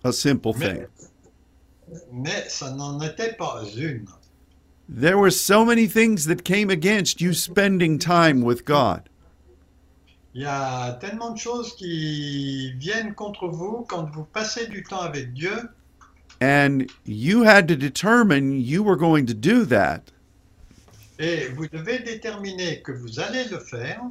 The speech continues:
Speaker 1: You were going to make any adjustment
Speaker 2: Vous allez faire tous les ajustements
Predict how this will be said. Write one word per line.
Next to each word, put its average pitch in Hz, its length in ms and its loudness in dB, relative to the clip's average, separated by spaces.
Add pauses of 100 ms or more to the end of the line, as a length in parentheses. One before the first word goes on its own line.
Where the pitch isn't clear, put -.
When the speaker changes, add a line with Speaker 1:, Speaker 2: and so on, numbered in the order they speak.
(140)
Speaker 1:
You 147 200 4
were 208 120 8
going 202 280 4
to 180 100 2
make 170 320 4
any 175 280 4
adjustment 185 880 2 (1300)
Speaker 2:
Vous 151 200 -8
allez 180 260 -2
faire 156 560 -4
tous 247 340 -6
les 160 1080 -6
ajustements 180 1000 -6